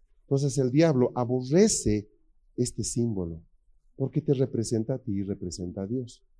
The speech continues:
aborrece. Entonces, ¿qué es lo que la, digamos, la, la ley antes de Cristo, eh, transmitía? Transmitía una menorá donde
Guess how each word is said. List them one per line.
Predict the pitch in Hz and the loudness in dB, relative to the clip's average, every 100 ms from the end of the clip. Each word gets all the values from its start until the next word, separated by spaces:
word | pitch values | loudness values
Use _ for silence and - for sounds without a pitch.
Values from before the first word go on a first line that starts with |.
| - | -14
aborrece. | 90 90 98 117 - - _ _ _ _ _ _ _ _ - | -10 -8 -6 -8 -10 -16 _ _ _ _ _ _ _ _ -2
Entonces, | 131 185 202 185 - - | 2 6 6 6 -4 -2
¿qué | 214 | 2
es | 233 | 4
lo | 233 | 4
que | 196 | 6
la, | 139 123 - _ _ | 6 4 0 _ _
digamos, | 127 127 131 156 - - | 2 4 4 2 -2 -4
la, | 123 117 107 | 0 0 -2
la | - 120 | -2 2
ley | 123 147 165 98 92 - _ | 4 6 6 4 -4 -16 _
antes | 131 147 156 156 120 | 0 0 2 2 2
de | 113 | 0
Cristo, | 143 143 135 - 113 113 _ _ _ _ _ | 2 2 0 0 0 -2 _ _ _ _ _
eh, | - | -8
transmitía? | 110 120 117 117 127 185 180 107 - _ _ _ _ | -2 0 0 0 0 0 0 0 -4 _ _ _ _
Transmitía | 160 196 214 208 - 143 135 - | 2 4 4 2 2 2 2 -2
una | 135 127 | -2 0
menorá | 120 127 151 143 135 160 _ - | 2 2 2 2 -2 -8 _ -4
donde | 127 120 117 | 0 2 0